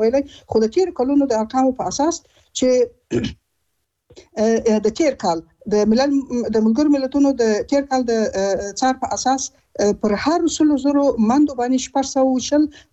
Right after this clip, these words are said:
مندې، د کوچني د پیدا کېدو پر حالت باندې مړې شوي دي. دغه، رقم چې دا شپږ سوه شل به په، ډېر نږدې راتلونکي کې و-،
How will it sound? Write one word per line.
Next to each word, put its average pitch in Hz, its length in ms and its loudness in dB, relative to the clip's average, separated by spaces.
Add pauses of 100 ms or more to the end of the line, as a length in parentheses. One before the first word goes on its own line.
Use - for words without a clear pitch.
مندې، 285 280 2 (840)
د 220 40 0 (800)
کوچني 269 240 0
د 247 80 -4
پیدا 208 220 2
کېدو 233 240 0
پر 240 100 -2
حالت 262 240 0
باندې 269 220 2
مړې 185 220 0
شوي 220 260 0
دي. 180 80 -4 (460)
دغه، 311 260 -2 (400)
رقم 294 300 2
چې - 140 -12
دا 220 140 2
شپږ - 240 -2
سوه 226 220 0
شل 294 220 2
به 262 140 2
په، 247 80 0 (600)
ډېر 269 160 2
نږدې 247 260 0 (100)
راتلونکي 262 380 -2
کې 285 140 0
و-، 196 180 -2